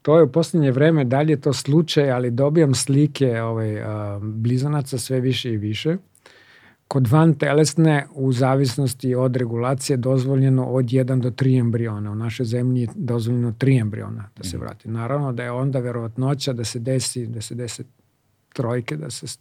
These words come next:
Speaker 1: stvore ili blizanci mnogo veća nego kod prirodnog začeća.
Speaker 2: Mhm.
Speaker 1: I ta verovatnoća, neko kaže da je negde oko osamsto puta veća,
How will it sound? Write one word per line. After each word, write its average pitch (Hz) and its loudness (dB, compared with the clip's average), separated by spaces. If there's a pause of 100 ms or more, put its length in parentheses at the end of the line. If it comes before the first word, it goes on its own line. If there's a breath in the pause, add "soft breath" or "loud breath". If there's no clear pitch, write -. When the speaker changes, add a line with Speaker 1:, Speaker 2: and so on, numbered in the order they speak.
(160)
Speaker 1:
stvore 147 -6
ili 131 -4
blizanci 123 -2
mnogo 131 0
veća 113 -4
nego 131 -4
kod 135 -4
prirodnog 135 4
začeća. - -12
Speaker 2:
Mhm. 92 -2 (680 loud breath)
Speaker 1:
I 135 6 (320)
ta 135 2
verovatnoća, 135 0
neko 135 -2
kaže 135 0
da 131 0
je 131 2
negde 127 0
oko 127 -4
osamsto 123 -4
puta 127 -4
veća, 123 0